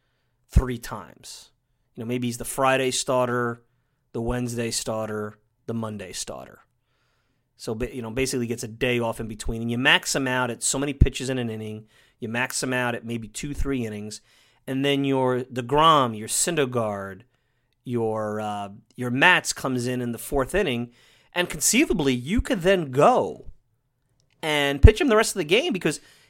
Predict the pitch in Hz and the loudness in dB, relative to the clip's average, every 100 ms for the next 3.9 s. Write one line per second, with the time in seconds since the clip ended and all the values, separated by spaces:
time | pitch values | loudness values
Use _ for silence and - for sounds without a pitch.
0 | _ - 254 330 269 - 220 - 190 - | _ -4 -2 -2 6 8 8 4 -2 0
1 | 123 143 160 160 180 180 131 156 247 165 | 0 0 -2 0 2 2 0 0 0 0
2 | 123 - - 131 - - 147 - - 135 | 0 2 2 0 -6 -4 0 2 4 6
3 | 156 131 107 107 104 117 110 107 104 | 6 4 -2 -8 -6 -6 -6 -8 -12